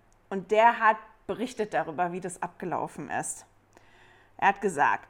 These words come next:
die Vision im Buch Lehre und Bündnisse wurde im Haus Vater Johnsons in Ira-, ähm, Hiram, Ohio gegeben. Während der Zeit, da Joseph und Sidney im Geiste waren und die Himmel offen waren, waren auch andere Männer im selben Raum, zwölf etwa.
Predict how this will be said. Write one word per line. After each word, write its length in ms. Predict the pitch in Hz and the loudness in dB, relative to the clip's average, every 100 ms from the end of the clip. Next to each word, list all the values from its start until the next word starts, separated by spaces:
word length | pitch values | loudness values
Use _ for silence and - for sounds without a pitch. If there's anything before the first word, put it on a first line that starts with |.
| - | -10
die 140 | 202 | -4
Vision 400 | 214 202 240 339 | -4 -2 2 2
im 140 | 359 311 | 4 2
Buch 180 | 247 254 | 0 4
Lehre 240 | 247 262 | 6 6
und 160 | 277 - | 4 2
Bündnisse 640 | 220 214 - 170 180 170 | 0 0 -4 -6 -8 -2
wurde 180 | 208 233 | 0 0
im 300 | 208 - - | -2 -2 4
Haus 320 | 220 277 - | 6 4 4
Vater 340 | 247 233 226 | 4 6 2
Johnsons 600 | 190 185 214 254 302 285 | 2 -2 -2 -2 -4 -6
in 120 | - 202 | -8 -4
Ira-, 520 | - 185 233 226 226 - | 2 4 4 2 -2 4
ähm, 260 | 214 220 - | 4 4 6
Hiram, 380 | 247 285 330 285 | 6 8 4 2
Ohio 480 | 226 226 240 208 180 | 2 4 4 4 0
gegeben. 560 | 170 160 151 156 160 - - - - - - | -6 -8 -8 -8 -12 -16 -20 -20 -20 -16 -2
Während 180 | 196 196 | 0 2
der 160 | 190 | 2
Zeit, 300 | - 220 - | 6 4 6
da 80 | 311 | 2
Joseph 640 | 226 247 311 302 359 381 - | 2 2 2 2 4 4 0
und 180 | 220 | -6
Sidney 460 | - - - 269 277 | -6 -8 -8 -6 -4
im 140 | 240 | 0
Geiste 480 | 180 165 226 - 269 | 4 4 4 -4 2
waren 500 | 262 240 269 302 269 | 8 8 8 2 -4
und 140 | 226 214 | -4 -4
die 80 | |
Himmel 320 | 202 247 226 - | -2 0 0 4
offen 400 | 254 - 226 175 | 2 2 -4 4
waren, 500 | 160 156 175 220 262 - - - | 6 6 4 -2 -6 -10 -20 2
waren 240 | 214 220 214 | 6 6 4
auch 140 | 185 | 0
andere 340 | - 240 262 269 | 0 0 0 0
Männer 300 | 214 226 247 | 2 2 2
im 100 | 233 | 2
selben 380 | 202 214 247 | 0 0 -2
Raum, 380 | 185 196 190 170 | 4 6 6 4
zwölf 400 | - 196 190 190 - | -4 -2 -2 -2 -4
etwa. 480 | - - 123 170 | -4 0 2 2